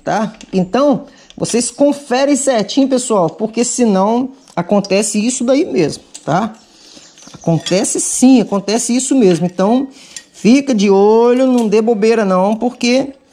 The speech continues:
o negócio é sério, tá? Ali não foi esquecimento não, tá, pessoal? Não foi esquecimento.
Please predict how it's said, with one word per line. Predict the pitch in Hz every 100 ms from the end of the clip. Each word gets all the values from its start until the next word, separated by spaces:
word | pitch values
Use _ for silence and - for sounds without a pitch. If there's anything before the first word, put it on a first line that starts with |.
| _ - - -
o |
negócio | - - 262
é |
sério, | 277 285 247 170 139 -
tá? | 156 233 247 - - _ _ _ _
Ali | - 135
não | 160
foi | 214 247
esquecimento | 254 - 262 285 254 262 269
não, | 240 202
tá, | 190
pessoal? | 226 185 - 135 - - _ - -
Não | - 220
foi | 254 220
esquecimento. | - 196 185 190 151 131 -